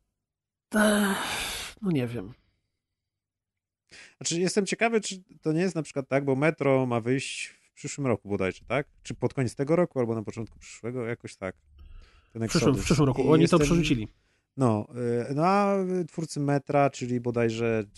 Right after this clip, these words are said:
Speaker 2: A cztery, czy tam cztery A Studios, to są też byli pracownicy, którzy przy Stalkerze robili.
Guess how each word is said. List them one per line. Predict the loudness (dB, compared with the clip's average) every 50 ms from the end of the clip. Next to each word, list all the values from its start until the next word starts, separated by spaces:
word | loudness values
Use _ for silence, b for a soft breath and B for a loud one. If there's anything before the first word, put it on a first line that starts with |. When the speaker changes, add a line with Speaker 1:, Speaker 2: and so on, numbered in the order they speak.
| -16 -16 -14 -4 -4
Speaker 2:
A | -4 -4
cztery, | -4 -4 -2 0 0 0 0 -2
czy | -4 -8
tam | -8 -8
cztery | -8 -4 -2 0 0 0 0
A | 0 0 -2
Studios, | -2 -4 -8 -8 -4 -2 0 0 0 0 -4 -8
to | _ -8 -8
są | -6 -4 -2 0 0 0 0
też | -2 -2 -4 -4 -6 -10 -8
byli | -2 0 0 0
pracownicy, | 2 0 -2 -2 -4 -6 -6 -6 -6 -6 -10
którzy | -12 -12 -14 -14
przy | -12 -14 -12
Stalkerze | -6 -4 -4 -2 -2 -4 -2 -2
robili. | -4 -4 -4 -4 -6 -6 -8